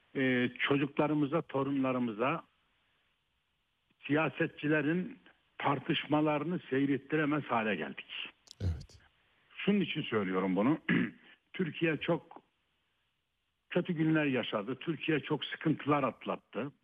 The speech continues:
Speaker 1: Özellikle sağıyla, soluyla, ülkücüsüyle,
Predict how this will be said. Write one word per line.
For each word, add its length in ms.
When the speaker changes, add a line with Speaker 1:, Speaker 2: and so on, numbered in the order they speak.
Speaker 1:
Özellikle 760
sağıyla, 500
soluyla, 720
ülkücüsüyle, 880